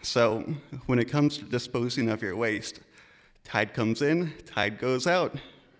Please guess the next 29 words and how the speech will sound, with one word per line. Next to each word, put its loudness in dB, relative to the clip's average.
You -4
can't 0
explain -8
that, -10
it -12
turns -10
out. -10
So -4
I -4
learned 0
a -14
couple -2
of -2
different 0
techniques, -2
one 0
of -4
my 0
favorite -4
of -8
which -6
involved -6
something -4
that -4
sounds -2
quite -4
a -2
bit -4
like -10